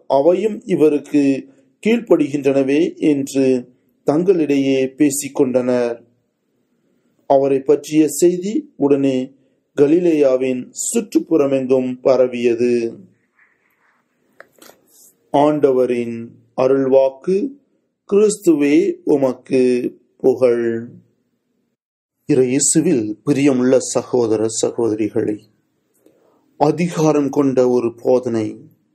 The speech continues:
இதோ, இன்றைய நற்செய்தி வாசகத்தின் மூலமாக மார்க்கு நமக்கு வெளிப்படுத்துகின்ற அந்த உண்மை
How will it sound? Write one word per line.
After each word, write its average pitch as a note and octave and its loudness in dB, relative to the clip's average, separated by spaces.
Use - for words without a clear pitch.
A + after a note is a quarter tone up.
இதோ, B2+ 2
இன்றைய A2 -4
நற்செய்தி B2 -2
வாசகத்தின் B2 -2
மூலமாக A#2 -2
மார்க்கு C3+ -2
நமக்கு A#2+ -2
வெளிப்படுத்துகின்ற A#2+ -2
அந்த A#2 -2
உண்மை A2+ -2